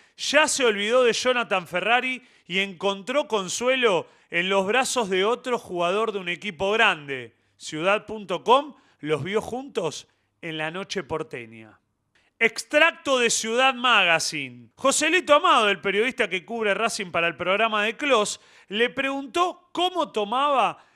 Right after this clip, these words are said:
el rumor de que se diga que el rendimiento de Iván Pichud había bajado porque salía con una chica del mundo del espectáculo. Y él, sin evitar la consulta, respondió: Con la tranquilidad de siempre,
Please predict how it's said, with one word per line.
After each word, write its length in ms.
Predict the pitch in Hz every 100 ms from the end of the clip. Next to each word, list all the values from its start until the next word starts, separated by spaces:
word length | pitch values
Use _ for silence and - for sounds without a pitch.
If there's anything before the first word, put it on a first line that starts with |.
| _
el 220 | - 214 220
rumor 520 | 214 233 233 294 320
de 160 | 269
que 100 | 185
se 200 | 214 -
diga 400 | 196 240 262 240 233
que 60 |
el 100 | 190
rendimiento 720 | 175 180 175 190 233 285 226 196
de 80 |
Iván 280 | 165 214 247
Pichud 460 | 202 180 233 262 254 _ _ -
había 460 | 196 214 285 311
bajado 680 | 233 185 - 240 262 220 151 _ _
porque 320 | 202 202 -
salía 640 | 220 - 208 226 269 269 254
con 180 | 202
una 240 | 202 220 -
chica 380 | - 214 214 202
del 180 | 180
mundo 320 | 175 190 185 170
del 120 | 160
espectáculo. 960 | 151 175 143 147 123 110 120 117 110 - _ _ _ _
Y 200 | 165 175
él, 300 | 247 294 285 _ _
sin 420 | - - 285 330
evitar 480 | 285 208 180 220 240
la 180 | 233 190
consulta, 920 | 175 160 - 247 247 - 185 131 - _ -
respondió: 760 | 160 160 180 170 156 127 110 _ _ _ _ _ _
Con 200 | 285 294
la 120 | 294
tranquilidad 500 | 294 285 277 294 302
de 60 | 311
siempre, 680 | 311 277 175 147 156 156